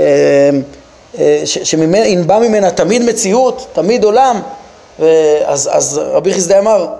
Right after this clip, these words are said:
אולי לא, לא, לא הכרחי, לא על צד החיוב, אבל על צד הכוונה כן, יכול להיות כוונת מכוון תמיד.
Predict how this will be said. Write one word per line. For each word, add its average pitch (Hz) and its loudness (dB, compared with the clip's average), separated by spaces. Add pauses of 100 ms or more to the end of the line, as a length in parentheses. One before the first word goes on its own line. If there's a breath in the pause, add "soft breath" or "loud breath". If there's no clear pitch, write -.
(200)
אולי 175 2
לא, 202 4
לא, 196 2 (140)
לא 180 2
הכרחי, 185 0
לא 190 4
על 185 0
צד 190 0
החיוב, 247 0
אבל 170 2
על 170 -2
צד 196 0
הכוונה 196 0
כן, 208 0
יכול 202 -4
להיות 214 0
כוונת 196 0
מכוון 190 0
תמיד. 190 0